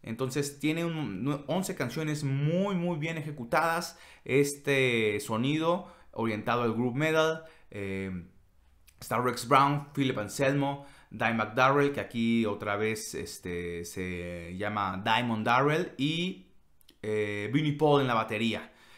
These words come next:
Entonces, eh, aquí los pueden ver en la contraportada, pues muy contentos. No sé si se alcance a ver arriba de Dimebag Darrell, pues su gorra con su marihuana, ¿no? ¿Por qué? Porque, pues, marihuana, ¿no? Em,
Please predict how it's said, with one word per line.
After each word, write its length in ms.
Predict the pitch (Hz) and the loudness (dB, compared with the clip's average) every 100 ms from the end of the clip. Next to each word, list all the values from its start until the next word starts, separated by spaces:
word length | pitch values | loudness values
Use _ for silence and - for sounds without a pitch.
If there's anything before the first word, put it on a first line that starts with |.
| - | -16
Entonces, 680 | 95 95 113 113 123 113 - - - | -10 -6 -4 -4 -4 -8 -10 -20 -20
eh, 140 | - 92 | -12 -10
aquí 200 | 87 107 | -10 -10
los 140 | 107 | -8
pueden 180 | 110 107 | -4 -4
ver 100 | 104 | -4
en 80 | 104 | -2
la 220 | 113 113 | -4 -4
contraportada, 720 | 120 117 117 92 - 131 131 135 | -6 -6 -8 -8 -2 0 0 -2
pues 160 | 98 | -6
muy 100 | 110 | -8
contentos. 720 | 110 117 185 196 285 285 - - - _ | -6 -4 -4 -4 -4 -8 -10 -16 -20 _
No 80 | 113 | -12
sé 120 | 117 | -10
si 120 | 113 | -8
se 80 | - | -6
alcance 340 | 101 117 117 117 | -4 -4 -2 0
a 60 | |
ver 320 | 123 165 190 - - | 2 0 -2 -14 -14
arriba 320 | 104 107 117 | -8 -2 0
de 120 | 110 104 | 0 0
Dimebag 420 | 110 117 117 117 | 0 0 0 2
Darrell, 340 | 135 156 214 | 4 4 0
pues 220 | 226 101 | -2 -4
su 360 | - 165 233 247 - - | -2 -2 -2 -4 -14 -8
gorra 680 | 123 185 226 254 294 - | 0 2 2 0 0 -6
con 180 | - 104 | -14 -12
su 100 | 101 | -8
marihuana, 760 | 95 98 95 95 104 110 110 95 | -4 -4 -4 -2 2 2 2 -2
¿no? 380 | 95 135 - - | -4 -4 -4 -4
¿Por 240 | 117 107 | -4 -4
qué? 180 | - 214 | -2 -2
Porque, 540 | 233 156 190 208 220 220 | -2 -2 -2 -4 -6 -6
pues, 220 | - - | -8 -10
marihuana, 580 | 90 87 78 - - - | -8 -10 -12 -14 -14 -16
¿no? 140 | - - - - - - - | -16 -18 -20 -18 -16 -16 -6
Em, 640 | 120 127 131 127 - - | 2 4 4 2 -4 -12